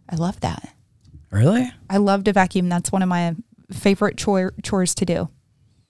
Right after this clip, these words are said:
Speaker 2: I mean,
Speaker 1: Yeah.
Speaker 2: I, I resonate with acts of service. I'll always appreciate somebody doing something nice for me, but,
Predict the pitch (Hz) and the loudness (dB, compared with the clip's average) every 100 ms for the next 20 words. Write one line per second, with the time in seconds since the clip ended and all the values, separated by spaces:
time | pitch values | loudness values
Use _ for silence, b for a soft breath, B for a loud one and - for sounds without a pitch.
0 | _ _ - 151 170 196 165 226 170 190 | _ _ 2 6 6 6 4 4 2 6
1 | 139 123 139 139 127 135 - 123 131 135 | 8 8 6 6 6 6 6 4 6 6
2 | 117 104 110 123 117 120 120 123 117 117 | 6 6 8 6 4 4 6 6 4 4
3 | 117 113 113 107 107 - 107 107 98 110 | 4 6 4 4 0 0 2 2 4 2
4 | - 123 123 123 110 95 | 4 4 6 6 4 4